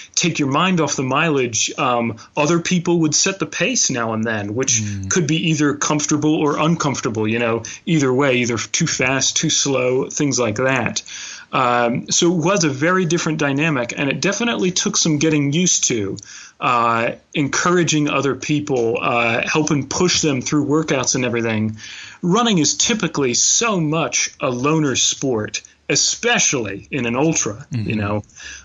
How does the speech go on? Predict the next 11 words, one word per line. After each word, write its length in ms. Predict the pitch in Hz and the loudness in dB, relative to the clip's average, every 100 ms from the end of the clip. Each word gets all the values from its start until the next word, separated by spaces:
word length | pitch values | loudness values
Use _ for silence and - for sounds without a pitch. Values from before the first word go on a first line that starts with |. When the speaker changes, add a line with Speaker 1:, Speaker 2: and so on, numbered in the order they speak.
| - | -4
Speaker 1:
Um, 500 | 131 123 117 123 127 | 0 2 2 0 0
very 300 | 151 202 147 | 2 4 2
rarely 640 | 123 156 185 135 107 - | 2 2 2 2 0 -2
is 160 | 151 135 | -2 0
it 140 | 135 | 0
that 140 | 143 151 | 0 2
you 180 | 147 | 2
actually 360 | 165 160 - 139 | 2 0 0 0
have 340 | 110 151 151 - | 0 0 0 0
somebody 520 | - 160 143 127 127 | 0 2 0 0 0
else 480 | 143 135 - - | 0 0 0 -2